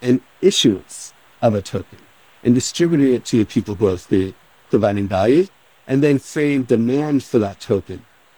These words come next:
so that, uh, there is, so that tokens that are issued actually have some real value, some use case. And that's the, that's the key to being regenerative, is, is creating more demand than you're issuing.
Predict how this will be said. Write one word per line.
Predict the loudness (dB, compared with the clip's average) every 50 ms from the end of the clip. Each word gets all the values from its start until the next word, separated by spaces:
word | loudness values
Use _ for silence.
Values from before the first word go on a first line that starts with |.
| _ _ _
so | -8 -2 0 0 2
that, | 2 2 2 2 0 -4 _
uh, | -10 -8 -6 -6 -6 -8 -10 -12 _ 0
there | 2 2 2 2
is, | 0 -2 -4 -4 -4 -4 -6 -8 -10 -8
so | -2 0 0
that | 2 2 -2 -4 -2
tokens | -2 -2 0 0 0 0 0 -2
that | -2 -4
are | -2
issued | -4 -6 -6 -2 0 0 0 0 -2 _ _ _ _ _ _ -6
actually | -2 0 0 0 0 0 0 0 0
have | -2 -2 -4 -4 -4 -4 -8
some | -12 -8 -6 -4 -4 -2 -4 -6 -8 -12 _ _ _ _ _ -4
real | 0 0 2 2 2
value, | 0 0 2 2 2 2 0 -2 -2
some | -4 -4 -4 -4
use | -2 -2 -4 -6 -8 -12 _ -20
case. | -20 -20 -20 -20 -20 _ _ _ _ _ _
And | -4 -2 0 2
that's | 2 0 -2 -4 -2
the, | 0 0 0 -2 -2 -4
that's | -2 0 0 -2 -4 -4 -2
the | -2 -2
key | -2 -4 -10 -6 -4 -4 -4 -6
to | -8 -12
being | -8 -6 -4 -2 -2 -2
regenerative, | -4 -4 -2 -4 -4 -4 -4 -8 -12 -16 -20 _ _ _ _ _ _ _ _ _
is, | 0 0 0 0 -2 -10 _ _ _ _
is | -2 0 0 0 -2 -6 -14 -14 -8
creating | -4 -2 -2 0 2 0 0 0 -2 0
more | 0 2 2 2 0 -2
demand | 0 0 0 0 0 -2 -2 -2 -2 -2 -2 -4 _ _ _ _ _ _ _
than | 0 2 4 4
you're | 2 0 0 -2
issuing. | -2 -2 0 0 -2 -4 -6